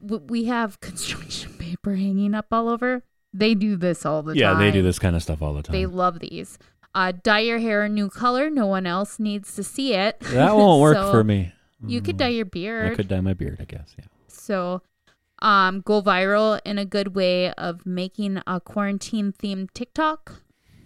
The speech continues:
Speaker 2: I've never used TikTok, but I'd have to ask our daughter how to show me, show me how to do it.
Speaker 1: Me and her
Speaker 2: <laughs>
Speaker 1: did one a long time ago where I was sitting on the pot,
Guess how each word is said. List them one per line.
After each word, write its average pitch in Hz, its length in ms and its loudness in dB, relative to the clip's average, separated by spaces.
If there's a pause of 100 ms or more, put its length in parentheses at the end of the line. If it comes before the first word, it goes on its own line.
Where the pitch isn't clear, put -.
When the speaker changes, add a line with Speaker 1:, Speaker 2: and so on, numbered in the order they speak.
(1300)
Speaker 2:
I've 92 120 -6
never 104 220 4
used 104 200 4
TikTok, 123 460 -2
but 104 160 2
I'd 101 140 0
have 95 160 -2
to 95 80 0
ask 87 200 -2
our 92 80 -2
daughter 78 280 -6
how 76 100 -8
to 82 80 -8
show - 140 -14
me, 98 100 -18 (140)
show - 160 -8
me 78 80 -8
how 78 80 -10
to 92 120 -18
do - 80 -18 (460)
it. 247 80 -4
Speaker 1:
Me 302 140 0
and 381 180 6
her 349 140 4
Speaker 2:
<laughs> 359 40 -8
Speaker 1:
did 339 220 2
one 240 220 4
a 214 80 0
long 220 260 0
time 233 240 -4
ago 214 300 -2
where 196 160 0
I - 40 0
was 190 140 0
sitting 226 300 -6
on 233 100 -2
the 208 80 -4
pot, 202 460 -2